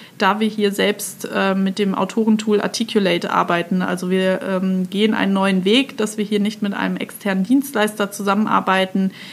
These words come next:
ähm, wo eben die E-Videos meistens auch programmiert werden, sondern wir,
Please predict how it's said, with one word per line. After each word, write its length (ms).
ähm, 480
wo 300
eben 520
die 260
E-Videos 480
meistens 540
auch 220
programmiert 680
werden, 340
sondern 460
wir, 360